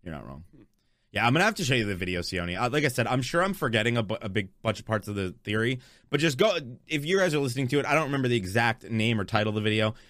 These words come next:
but just go look up the theory, and I'm sure any video that you pull up, I'm sure these people are gonna do, like, some heavy research into it. But it's very, very convincing theory. It's, it's kinda wild, and I wouldn't be surprised.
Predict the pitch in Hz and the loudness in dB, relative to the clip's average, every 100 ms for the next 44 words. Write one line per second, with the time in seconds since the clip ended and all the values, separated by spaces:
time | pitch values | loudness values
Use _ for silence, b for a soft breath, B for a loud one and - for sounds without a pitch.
0 | b 185 233 170 165 170 156 131 131 127 | b -2 0 4 4 4 2 2 2 2
1 | 135 120 - 117 117 120 110 110 - 139 | 0 -4 0 2 4 2 2 0 0 0
2 | 127 104 107 101 104 104 95 98 101 101 | 0 0 0 2 2 2 0 -2 0 0
3 | 95 98 92 98 92 101 92 90 92 87 | 0 -4 -4 -6 -4 -6 -4 -4 -4 -4
4 | 92 87 - 87 90 85 82 85 92 - | -6 -8 -8 -8 -6 -6 -8 -8 -10 -8
5 | 92 104 104 - _ _ _ 143 147 127 | -4 0 -2 -4 _ _ _ 0 0 2
6 | 131 220 220 156 160 135 127 120 120 107 | 4 6 4 4 2 2 2 2 2 0
7 | 101 90 82 85 95 - 95 - 131 131 | -4 -4 -6 -4 -6 -8 -10 -6 -2 0
8 | 104 90 85 85 110 127 156 151 120 110 | 0 -4 -6 -4 0 2 2 0 -4 -6
9 | - 78 67 | -8 -10 -12